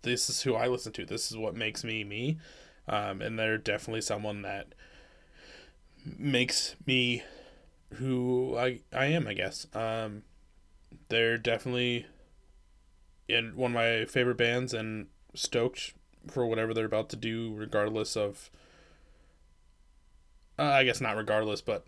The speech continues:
I'm, I'm, I'm super stoked as to whatever they're gonna put out or do right now. So definitely go check them out. It's,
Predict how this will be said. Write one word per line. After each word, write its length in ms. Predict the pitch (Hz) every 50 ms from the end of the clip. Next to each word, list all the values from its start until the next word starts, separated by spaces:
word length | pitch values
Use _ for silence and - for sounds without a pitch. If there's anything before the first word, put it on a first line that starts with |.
| -
I'm, 260 | - 117 110 117 120 123
I'm, 220 | 117 107 120 120 123 120
I'm 240 | 113 113 110 113 - -
super 300 | - - - 131 113 113
stoked 320 | - - 117 104 101 -
as 100 | 107 101 -
to 100 | - 117
whatever 600 | 104 104 101 - - - - 110 107 104 101 101
they're 140 | 98 104 101
gonna 240 | 101 107 107 107 - - - _ _ - _ - - -
put 180 | - 127 120 107
out 220 | 104 104 - -
or 100 | 113 110
do 360 | 104 - - 107 101 95 98
right 180 | - - 82 -
now. 240 | 104 104 107 107 - -
So 440 | - - - 107 104 104 98 95 - - - - - - - - - - - - -
definitely 320 | - 123 117 - 127 127
go 100 | 120 120
check 200 | 117 - 127 117
them 140 | - 117 110
out. 240 | 110 113 110 101 - - - - - _ -
It's, 500 | - 107 101 101 - - - - -